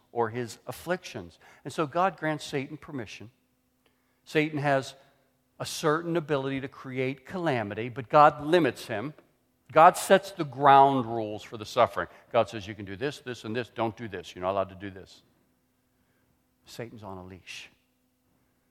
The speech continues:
Please, please, let, let's not come up with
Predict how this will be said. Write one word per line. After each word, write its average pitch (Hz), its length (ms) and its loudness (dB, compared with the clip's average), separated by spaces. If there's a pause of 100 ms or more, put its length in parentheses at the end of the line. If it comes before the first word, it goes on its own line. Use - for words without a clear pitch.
(440)
Please, 160 240 -8
please, 160 340 -4
let, 147 300 -10
let's 175 240 -4
not 226 200 -8
come 151 300 -4
up 113 260 -2
with 117 460 -6